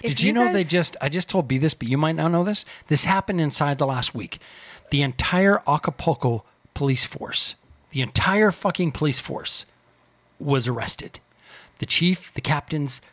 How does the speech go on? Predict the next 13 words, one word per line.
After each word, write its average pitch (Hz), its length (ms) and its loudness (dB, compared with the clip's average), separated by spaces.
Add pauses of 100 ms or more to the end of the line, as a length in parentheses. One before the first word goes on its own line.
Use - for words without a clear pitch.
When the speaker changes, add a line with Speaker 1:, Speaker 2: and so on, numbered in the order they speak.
(240)
Speaker 2:
all 151 140 2
this, - 340 -2
all 135 140 0
the 135 80 -4
fucking 131 380 -4
police. 143 260 -2 (200)
Like, 131 220 -2 (320)
Mexico 170 440 0
has 170 200 4
their 143 140 4
own 135 120 4
Marines, 123 580 0
which - 360 -4